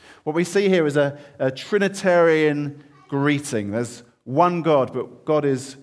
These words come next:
three, Father, Son, and Holy Spirit. And there's a greeting from God in his entirety to these seven churches. And the Spirit, the Holy Spirit, is described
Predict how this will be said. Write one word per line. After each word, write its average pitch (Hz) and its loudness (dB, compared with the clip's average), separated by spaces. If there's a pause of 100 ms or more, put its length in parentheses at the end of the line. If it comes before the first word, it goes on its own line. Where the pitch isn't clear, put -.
(160)
three, 135 -2
Father, 139 -2
Son, 135 -2
and 117 -6
Holy 135 -4
Spirit. 127 -6
And 123 -10
there's 120 -6 (220)
a 117 -4
greeting 151 -2
from 139 -2 (260)
God 156 2
in 143 0
his 147 -2
entirety 139 -2
to 127 -8
these 127 -4
seven 127 -6
churches. 131 -6
And 127 -4
the 131 -6
Spirit, 165 -4
the 139 -10
Holy 208 -4
Spirit, 135 -6
is 131 -6
described 139 -6